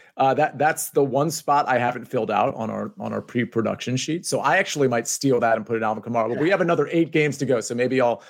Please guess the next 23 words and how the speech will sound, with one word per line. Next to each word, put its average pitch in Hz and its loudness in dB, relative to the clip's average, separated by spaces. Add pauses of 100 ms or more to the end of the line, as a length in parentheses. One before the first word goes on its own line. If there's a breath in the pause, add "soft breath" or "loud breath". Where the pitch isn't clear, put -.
(120)
I'll 143 2
take 135 0
something 131 -4
else. 127 0
I 160 2
do 214 0
wanna 269 2
mention 160 2
that 139 -4
the 139 -2
Lions 143 2
are 139 4
pretty 143 0
aggressive 123 0
on 135 0
defense. 135 -2
They 120 0
play 139 0
a 135 2
lot 127 4
of 117 -2
man 120 0
coverage, 131 0